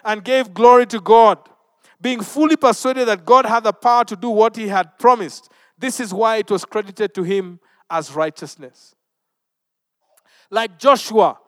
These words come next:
I am calling you, N C Embakasi, to have the courage to believe God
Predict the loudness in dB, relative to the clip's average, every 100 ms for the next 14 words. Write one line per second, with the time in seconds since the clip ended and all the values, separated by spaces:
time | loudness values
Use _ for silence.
0 | _ _ -4 -4 0 2 2 0 -4 0
1 | 0 -2 -6 -8 -8 -4 -2 0 0 2
2 | 2 0 -14 _ _ _ _ _ _ _
3 | _ _ _ _ -4 0 2 2 0 -4
4 | -2 0 -2 -4 -8 -6 -4 0 -2 -2
5 | 2 4 4 0